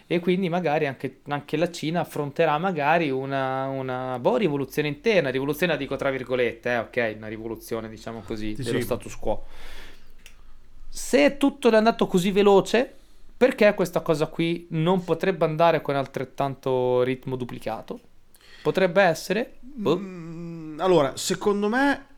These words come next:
Speaker 2: no, per un motivo
Speaker 1: Ok.
Speaker 2: molto semplice, che tutto il resto va veloce perché qualcuno lo fa andare veloce, no? Mm, con dei piani, senza fondamentalmente elezioni, senza fondamentalmente oppositori, ti siedi,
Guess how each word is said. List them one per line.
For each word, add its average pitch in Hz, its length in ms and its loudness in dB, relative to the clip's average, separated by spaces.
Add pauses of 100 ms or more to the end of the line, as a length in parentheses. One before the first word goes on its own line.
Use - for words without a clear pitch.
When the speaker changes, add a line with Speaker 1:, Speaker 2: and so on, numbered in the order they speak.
(120)
Speaker 2:
no, 120 500 -4 (140)
per 160 160 2
un 170 80 2
motivo 190 300 2
Speaker 1:
Ok. 185 60 2
Speaker 2:
molto 135 280 4
semplice, 139 840 -4 (140)
che 139 340 -2
tutto - 240 0
il 196 60 4
resto 269 680 -2
va 131 140 -4
veloce 147 420 0
perché 127 320 -8
qualcuno 151 760 -2 (280)
lo 120 280 -6
fa 139 120 -2
andare 123 220 0
veloce, 139 340 0
no? 156 320 0
Mm, 113 400 -8
con 123 160 -4
dei 131 120 -2
piani, 131 540 -2 (440)
senza 113 960 -6
fondamentalmente 113 640 -6
elezioni, 127 680 -6 (300)
senza - 460 0
fondamentalmente 123 600 -4
oppositori, 135 760 -4 (300)
ti - 100 -12
siedi, 127 600 -4